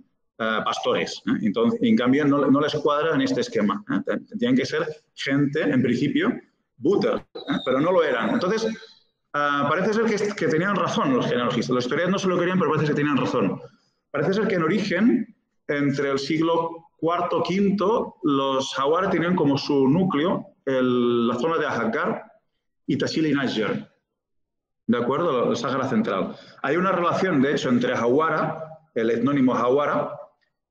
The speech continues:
y el, el topónimo Ahagar, es la misma palabra, ¿eh?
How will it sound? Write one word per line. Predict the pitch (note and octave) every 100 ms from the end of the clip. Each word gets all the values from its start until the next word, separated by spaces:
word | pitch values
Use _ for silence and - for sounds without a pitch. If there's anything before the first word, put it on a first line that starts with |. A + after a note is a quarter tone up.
| -
y | D3+ F3 -
el, | C3 A#2+ A2 G#2+ G2+ -
el | A#2 G#2+ G2+
topónimo | - - C3+ B2+ A#2 - - -
Ahagar, | - - F#2 G#2+ F#2+ F#2
es | F#2+
la |
misma | G#2 G#2 G#2
palabra, | A#2 C3+ C3+ -
¿eh? | B2